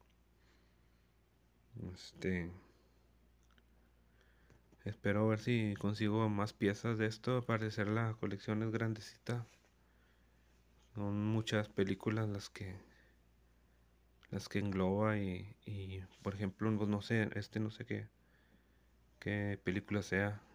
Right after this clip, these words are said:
Y pues esta, pues, viene siendo de, de Mickey Mouse, pero pues no sé, ahí les iré investigando poco a poco, consiga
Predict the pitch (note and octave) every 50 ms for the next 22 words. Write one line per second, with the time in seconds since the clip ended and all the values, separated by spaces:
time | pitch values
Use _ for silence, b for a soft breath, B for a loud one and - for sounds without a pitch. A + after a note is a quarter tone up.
0 | - - G#2+ G#2 G2+ F#2+ F#2 F2+ G2+ A2 - - - - - F#2+ - F#2 F2+ -
1 | - A2 G2+ F#2+ F#2+ - - F#2+ F#2 G2 G2 G2+ G2+ G2+ G#2 G2 G2+ G#2 G2+ F#2+
2 | F#2 G2+ b b b b b b b b b b b b b b b b b _
3 | - _ _ _ _ _ _ _ - - G#2 G2 G#2 G#2 G2 G2 F#2+ F#2+ F#2 F#2
4 | F#2 F#2 F#2 F#2+ F#2+ G2 G2 G2 - - G#2+ G#2+ G2+ G2 G#2 A#2 A#2+ - - -
5 | G#2 G2+ F#2+ F#2 F#2 - b b b b b b b b b b _ _ _ _
6 | _ _ _ _ _ _ _ b b b b b b b b b b b b _
7 | _ - - F#2 F#2+ G2 G#2+ G#2+ - G2 G#2 A2 A2 A2 A2 A2 G#2+ A2 A2 A2
8 | - - - - - - - G#2+ G2 G2+ G2+ G2+ G2 G2+ - - - G#2+ G2 G2
9 | G2+ G2+ G#2 G2+ - G2 G2 - A2+ - - G2 F#2+ - - - A#2 - G#2 G#2
10 | G2+ G2+ G#2 G2 G2+ G2+ G2 G2+